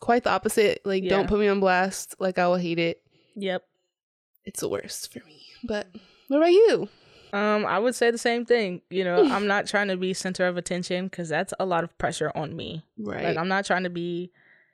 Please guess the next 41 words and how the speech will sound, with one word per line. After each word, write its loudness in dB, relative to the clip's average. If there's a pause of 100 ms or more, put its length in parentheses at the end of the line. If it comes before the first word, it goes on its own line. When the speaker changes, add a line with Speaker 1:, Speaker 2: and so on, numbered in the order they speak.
(120)
Speaker 2:
seen -2
like -2
that, -2
Speaker 1:
Oh, -14 (220)
Speaker 2:
you -6
know? -2
Speaker 1:
that's -8
terrifying. -6
Speaker 2:
It's -8
a, -2 (180)
like -8
I -2
said, 2
it's 0
a -2
lot 2
of -2
Speaker 1:
<laughs> -6
Speaker 2:
pressure 0
on -2
you -2
'cause -6
then, -6 (540)
you -8
know, 0
you 0
might 0
have -2
to -2
feel -2
like -2
you -10
keep -8
up -6
this -6
reputation -6
or -4
whatever. 0
Speaker 1:
Yeah. 0
Speaker 2:
And -8
I -2